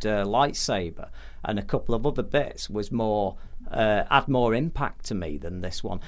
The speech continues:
I, I like, it, it, look, I mean, I get it. I get what it was trying to do, and there was a lot of money shots in there, and it was like, "Oh, it's like the old Star Wars. Oh, it's like the old Star Wars. Oh, it's like the old Star Wars." And then at the end, you get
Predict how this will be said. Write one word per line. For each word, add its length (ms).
I, 180
I 260
like, 420
it, 240
it, 160
look, 240
I 80
mean, 400
I 100
get 260
it. 240
I 80
get 340
what 300
it 60
was 120
trying 220
to 80
do, 520
and 220
there 80
was 140
a 40
lot 160
of 60
money 240
shots 380
in 120
there, 140
and 100
it 60
was 160
like, 200
"Oh, 240
it's 280
like 220
the 120
old 220
Star 260
Wars. 160
Oh, 280
it's 160
like 180
the 100
old 160
Star 280
Wars. 260
Oh, 120
it's 140
like 140
the 100
old 140
Star 200
Wars." 200
And 100
then 140
at 100
the 140
end, 180
you 80
get 240